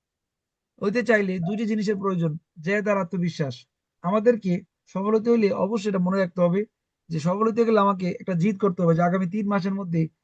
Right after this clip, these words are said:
চার মাসের মধ্যে আমাকে যেন পাতেন্তা থাকে, সেভাবে পড়াশোনা করব। অর্থাৎ আগামী তিন মাস আমাদের জন্য খুবই গুরুত্বপূর্ণ একটা সময়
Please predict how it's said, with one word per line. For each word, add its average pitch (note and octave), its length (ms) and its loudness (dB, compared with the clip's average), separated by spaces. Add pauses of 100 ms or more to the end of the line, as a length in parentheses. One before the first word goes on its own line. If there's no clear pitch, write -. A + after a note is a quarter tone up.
(100)
চার G3+ 200 0
মাসের G3+ 240 0
মধ্যে F3+ 200 -2
আমাকে F3 240 2
যেন F3+ 300 4 (420)
পাতেন্তা G3 400 -2
থাকে, D#3+ 340 0 (240)
সেভাবে F3+ 420 2
পড়াশোনা E3 300 4
করব। D#3 300 -4 (420)
অর্থাৎ G3 380 2 (260)
আগামী G#3 240 0
তিন A3 200 -2
মাস G#3 140 2
আমাদের F#3 280 0
জন্য F#3+ 220 0
খুবই G#3 240 0
গুরুত্বপূর্ণ F#3 460 0
একটা E3 140 -2
সময় F#3+ 360 0